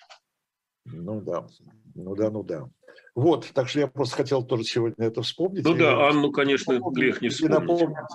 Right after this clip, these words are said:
Speaker 1: и напомнить ещё одну вещь, да, что, в общем-то, до сих пор, э, не названы, э, заказчики.
Speaker 2: Именно
Speaker 1: И
Speaker 2: поэтому,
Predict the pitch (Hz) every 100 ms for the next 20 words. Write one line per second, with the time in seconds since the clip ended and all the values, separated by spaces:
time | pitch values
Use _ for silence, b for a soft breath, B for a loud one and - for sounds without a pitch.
0 | 135 143 147 156 160 139 127 143 127 156
1 | 139 131 147 170 175 90 107 120 127 110
2 | 110 117 - 110 107 - 120 - 127 127
3 | b b b b - 101 104 110 117 117
4 | 117 110 101 110 113 110 95 98 98 101
5 | 110 107 117 110 - - - - _ _
6 | _ _ _ _ _ - B B B B
7 | 139 143 156 160 156 135 151 165 165 139
8 | 131